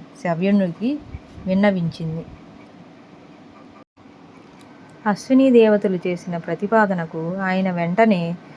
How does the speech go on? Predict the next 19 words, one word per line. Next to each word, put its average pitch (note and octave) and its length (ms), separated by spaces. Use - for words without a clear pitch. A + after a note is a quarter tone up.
సమ్మతించాడు. F3+ 800
అప్పుడు F#3+ 540
అశ్వినీ A#3 380
దేవతలు F3+ 640
శవ్యనుణ్ణి F3+ 760
తీసుకొని F#3 540
వెళ్ళి F3 400
తమతో G#3+ 320
పాటు E3+ 500
నదీ F3 280
జలాల్లో G3 640
ముంచి F3 500
పైకి G3+ 260
లేపారు. E3+ 480
నీళ్లలో G3 720
నుంచి F#3 300
లేచి F3 540
బయటకు F#3+ 500
వస్తున్నప్పుడు F#3 840